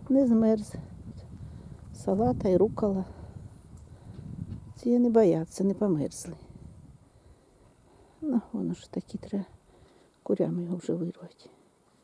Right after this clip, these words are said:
Ну, ось іще у нас яблунька. <laughs> Це перший год. Ну, це таке теж яблучко. Наверно ж воно пізнє теж, бо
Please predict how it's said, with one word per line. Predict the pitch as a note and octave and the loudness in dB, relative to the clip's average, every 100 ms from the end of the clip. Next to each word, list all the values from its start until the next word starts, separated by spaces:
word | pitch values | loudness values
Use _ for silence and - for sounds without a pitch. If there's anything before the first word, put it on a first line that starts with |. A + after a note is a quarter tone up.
| _ _ _ _ _ _ _ - - - - - _ _ _ _ _ _ _ _ _ _ _ _ _ _ _ - - _ _ _ - - - - - - - - - - | _ _ _ _ _ _ _ -20 -20 -20 -20 -20 _ _ _ _ _ _ _ _ _ _ _ _ _ _ _ -20 -20 _ _ _ -20 -20 -20 -20 -20 -20 -20 -20 -6 4
Ну, | B3 C4+ | 6 8
ось | B3+ A3+ | 6 4
іще | B3+ - - A3+ G#3 - - - - - - - - - - - - | 0 4 10 10 8 -2 -20 -20 -20 -20 -20 -20 -20 -20 -20 -20 -10
у | A#3+ | 0
нас | A3 G#3+ G3+ - - - | 4 6 6 2 -8 2
яблунька. | A3 G3+ F#3+ G3+ G3 - F#3 - - | 8 8 8 6 6 4 4 2 -2
<laughs> | A3 C4 - - | -2 -2 -8 6
Це | B3 | 10
перший | - A#3+ A#3+ | 12 12 12
год. | A3 F3+ F3+ - - - - | 12 12 8 6 -12 -20 -2
Ну, | A#3 | 4
це | A#3+ | 6
таке | A3 A3 A3+ | 8 8 8
теж | G#3 F#3+ | 8 8
яблучко. | G3+ F#3+ F3+ F#3 - G3+ | 8 8 6 4 0 4
Наверно | G3 G#3 G#3+ | 4 6 4
ж | G3+ | 6
воно | G#3 G3+ | 4 6
пізнє | F3+ E3+ F3 | 6 6 4
теж, | E3 D#3 D#3+ | 2 2 2
бо | F3 F3 | 0 0